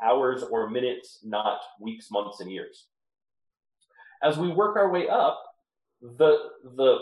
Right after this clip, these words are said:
pendulum swings more and more and more strategic, but by the time you get to the C I O, there is almost nothing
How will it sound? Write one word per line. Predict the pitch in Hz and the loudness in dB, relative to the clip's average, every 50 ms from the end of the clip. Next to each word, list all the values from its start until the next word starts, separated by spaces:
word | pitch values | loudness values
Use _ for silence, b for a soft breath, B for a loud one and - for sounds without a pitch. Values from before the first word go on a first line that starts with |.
| - - | -2 -8
pendulum | - 180 202 208 185 196 190 170 156 156 | -6 -6 -4 -4 -2 -2 -2 -2 -4 -6
swings | - 175 175 170 165 160 156 151 - - - | -6 -4 -2 -2 -2 -2 -4 -8 -10 -12 -14
more | 127 127 143 156 175 180 175 | -10 -6 -4 -2 0 0 -2
and | 160 156 | 0 2
more | 151 151 | 2 2
and | 147 143 | 2 2
more | 139 135 127 - | 0 -2 -2 -4
strategic, | - - 113 - 170 175 160 - - - - - - _ 117 117 | -4 -10 -10 -8 -8 -12 -8 -6 -4 -4 -4 -6 -10 _ _ 0
but | 127 127 127 - - _ 117 | 0 0 0 -4 -12 _ -2
by | 135 143 | -2 -2
the | - - | -2 -4
time | - - - - 262 311 | -8 -8 -8 -8 -6 -6
you | 247 | -8
get | 220 208 - | -8 -8 -6
to | 226 220 | -6 -6
the | 170 | -6
C | 160 - 190 180 | -6 -6 -2 0
I | 156 - - 139 | 0 0 2 2
O, | 151 185 240 269 - _ _ _ _ _ _ _ _ _ _ _ _ - | 0 0 0 -2 -10 _ _ _ _ _ _ _ _ _ _ _ _ -4
there | 156 175 180 175 | 0 2 2 2
is | 160 - - - - | 0 -2 -6 -4 0
almost | 143 151 175 196 214 208 214 214 214 214 220 - - - - _ - | 2 4 4 4 2 0 0 -2 -2 -2 -2 -4 -8 -14 -20 _ -16
nothing | 127 120 123 135 147 156 165 151 151 156 - - 165 156 156 156 156 | -14 -12 -10 -8 -4 -2 0 0 -2 -2 -6 -8 -6 -6 -6 -8 -10